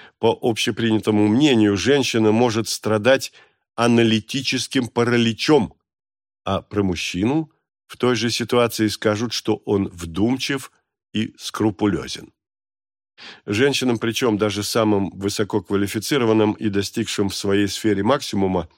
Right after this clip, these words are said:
приходится тратить больше времени и усилий, чтобы добиться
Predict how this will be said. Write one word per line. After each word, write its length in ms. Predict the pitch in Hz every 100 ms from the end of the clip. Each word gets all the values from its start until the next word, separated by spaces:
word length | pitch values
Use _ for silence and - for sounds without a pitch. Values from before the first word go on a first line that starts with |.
| _ _ _ _ - -
приходится 580 | - 120 139 127 123 -
тратить 420 | 117 123 123 127
больше 400 | 117 120 117 -
времени 500 | 107 107 110 101 101
и 140 | - 110
усилий, 400 | 104 - 139 110
чтобы 300 | - 107 98
добиться 540 | 104 104 107 - 101